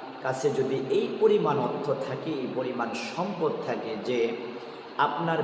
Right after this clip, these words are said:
ফ্যামিলিগতভাবে সবাইকে আপনি ভরণ পোষণ করিয়ে, ছেলে মেয়েদের যাবতীয় পরিবার পরিজনের ভরণ পোষণ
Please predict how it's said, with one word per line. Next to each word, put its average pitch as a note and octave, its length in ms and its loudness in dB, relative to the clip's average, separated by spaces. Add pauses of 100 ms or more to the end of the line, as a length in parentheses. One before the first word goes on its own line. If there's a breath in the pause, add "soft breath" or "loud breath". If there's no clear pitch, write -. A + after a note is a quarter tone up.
ফ্যামিলিগতভাবে D#3 1040 2 (760)
সবাইকে G#3+ 680 4
আপনি D3 300 0 (180)
ভরণ B2+ 280 4 (140)
পোষণ D#3 400 0 (640)
করিয়ে, D3+ 340 6 (640)
ছেলে C3+ 320 2
মেয়েদের C3 500 2 (340)
যাবতীয় C3 580 2 (460)
পরিবার B2+ 380 4 (120)
পরিজনের B2 500 0 (920)
ভরণ C#3+ 220 2 (140)
পোষণ A#3 300 2